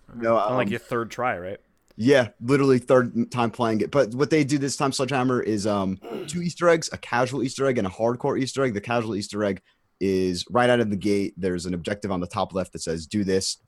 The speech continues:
Speaker 1: and then you do that, and then it says, "All right, now do this." And it's cool if you've never, if you've been, uh, intimidated by zombie Easter eggs in the past, 'cause they are extremely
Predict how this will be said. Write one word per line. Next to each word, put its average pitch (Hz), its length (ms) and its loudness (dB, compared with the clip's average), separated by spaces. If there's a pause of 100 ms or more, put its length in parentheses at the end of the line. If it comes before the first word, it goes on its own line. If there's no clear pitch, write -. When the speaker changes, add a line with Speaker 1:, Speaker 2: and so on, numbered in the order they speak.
(120)
Speaker 1:
and 90 100 -2
then 85 180 -2
you 87 80 -6
do 92 200 0
that, 107 200 2
and 98 120 -2
then 90 80 -2
it 80 100 -8
says, 85 220 -4
"All 92 60 -2
right, 87 120 0
now 90 140 0
do 90 160 -6
this." 104 200 0 (480)
And 143 380 4
it's 139 480 2 (140)
cool 330 440 0 (220)
if 180 220 2
you've 139 340 -4
never, 139 220 0
if - 160 -6
you've 117 160 -2
been, 131 280 0 (100)
uh, 104 340 0
intimidated 143 680 0
by 95 420 0 (180)
zombie 110 300 0
Easter 117 180 0
eggs 110 100 0
in 101 60 0
the 95 80 -2
past, 113 320 -2
'cause 95 120 -6
they 95 140 0
are 90 100 -2
extremely 127 720 0